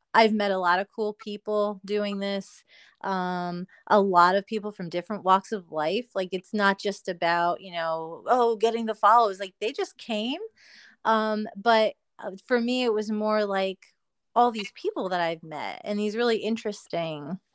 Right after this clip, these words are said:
um, people. So anyway, I <laughs> started, uh, a friend suggested that I try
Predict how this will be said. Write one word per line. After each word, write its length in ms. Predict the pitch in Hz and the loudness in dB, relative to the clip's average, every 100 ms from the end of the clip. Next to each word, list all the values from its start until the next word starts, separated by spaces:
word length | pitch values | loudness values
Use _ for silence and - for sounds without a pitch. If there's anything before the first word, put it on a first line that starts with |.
| _ _ - | _ _ -4
um, 500 | - 69 - - - _ _ | -2 -2 -4 -8 -12 _ _
people. 340 | 190 156 143 | -4 0 -2
So 200 | - 190 - - - - | 6 4 4 -12 -12 2
anyway, 460 | 247 262 233 196 - | 6 8 8 8 4
I 120 | - 208 | 2 0
<laughs> 20 | |
started, 1200 | - - 233 214 247 202 196 226 220 254 220 269 _ 208 214 - _ _ - - | -2 -6 -4 4 4 4 -2 -2 0 0 0 -4 _ -12 -12 -14 _ _ -20 -6
uh, 460 | 339 381 339 302 240 - | -2 -2 -6 -10 -12 2
a 260 | 220 208 208 | 4 4 2
friend 300 | - 202 226 | -2 -4 -4
suggested 540 | 269 208 196 208 208 | -6 -4 -4 -4 -4
that 120 | 180 | -2
I 140 | 175 180 | -2 -4
try 680 | - 156 143 143 143 160 | -6 -4 -2 -2 -4 -8